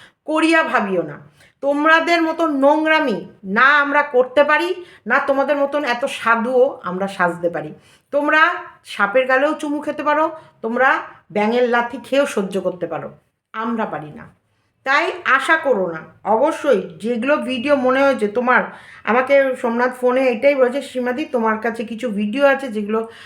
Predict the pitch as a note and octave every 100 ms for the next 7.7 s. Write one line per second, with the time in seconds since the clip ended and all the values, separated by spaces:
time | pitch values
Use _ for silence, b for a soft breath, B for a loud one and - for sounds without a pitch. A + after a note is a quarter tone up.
0 | B B F#3 F#3 F3+ F3+ G3+ G3 G#3+ B3+
1 | B3+ C4 B3+ C#4 C#4+ A#3 G3 G#3 G3+ A3
2 | G#3+ - G#3 G#3 A#3+ B3 C4+ A3+ A3+ A#3+
3 | - F3+ F3 E3+ F3+ F3+ C4+ C#4+ C#4+ C#4+
4 | C#4 C#4 F#3+ G3+ - B3 G#3 F#3+ F3 G3+
5 | _ _ _ _ - F#3+ B3+ C#4+ D4 B3
6 | B3 B3 A#3+ B3 B3+ B3 B3 A3+ A3+ A3
7 | A3+ A3 A3 G3+ G#3+ G#3